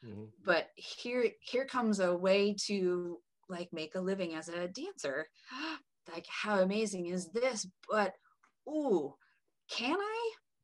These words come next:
Speaker 2: E-, I'm, you know, I'm only a few years out of college. I got a degree. I'm on what is supposed to be a really straight career path,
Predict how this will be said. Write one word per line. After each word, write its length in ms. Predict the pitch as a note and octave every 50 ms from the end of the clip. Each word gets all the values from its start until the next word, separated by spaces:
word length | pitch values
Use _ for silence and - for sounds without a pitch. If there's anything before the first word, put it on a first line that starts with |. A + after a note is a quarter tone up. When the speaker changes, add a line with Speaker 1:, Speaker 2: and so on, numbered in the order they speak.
| _ _ _ _ _ _ _ - _ _ _ _ -
Speaker 2:
E-, 160 | A#3+ B3+ - -
I'm, 180 | A3+ A3+ A3+
you 120 | A#3 B3 A#3
know, 80 | G#3 G3
I'm 160 | G3 G#3 A3+
only 140 | B3+ C4 B3+
a 40 |
few 220 | - - - A#3+ B3
years 260 | B3+ B3 A#3 G3+ G3 - E3+
out 140 | F#3 F#3+
of 100 | F#3+ F#3 F#3
college. 680 | - - F3 E3+ F3+ G3 A3+ B3 C4+ A3+ - - - - - _ _ -
I 80 | F3 F3
got 240 | E3+ - F#3 G3+ A3+
a 60 | A3+
degree. 800 | F#3+ F#3 E3+ - F3 E3 F3 F#3+ G#3+ A#3+ C4+ C#4+ C#4+ C#4+ C#4 - _ _ _ _ _ _ _ _ -
I'm 420 | F3+ G#3 G#3 - A#3+ B3+ C4 B3+ - -
on 320 | F3+ G3+ A3 A#3+ A#3 A3+ G#3
what 140 | G3 F#3+ F#3+
is 160 | F#3 - -
supposed 420 | G3+ F#3 - - G#3+ A3+ A3 -
to 60 | -
be 140 | G3 F#3+ F3
a 80 | E3 D#3+
really 360 | D#3 E3 G3+ A3 A#3 A#3 A3+
straight 400 | - - - - E3+ G#3 G#3 -
career 340 | - - D3 D3 E3+ A#3+ C4
path, 160 | - - -